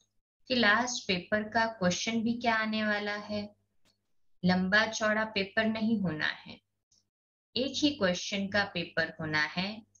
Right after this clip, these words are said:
और एक ही second का paper होना है।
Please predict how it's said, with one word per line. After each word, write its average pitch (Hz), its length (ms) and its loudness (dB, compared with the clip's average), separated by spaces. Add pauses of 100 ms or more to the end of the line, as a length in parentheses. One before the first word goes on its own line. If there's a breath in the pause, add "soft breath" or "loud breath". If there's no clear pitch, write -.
(140)
और 170 100 4
एक 196 340 -2
ही 240 220 0
second 185 540 -4
का 208 200 0
paper 156 560 -2
होना 147 260 -8
है। 147 260 -8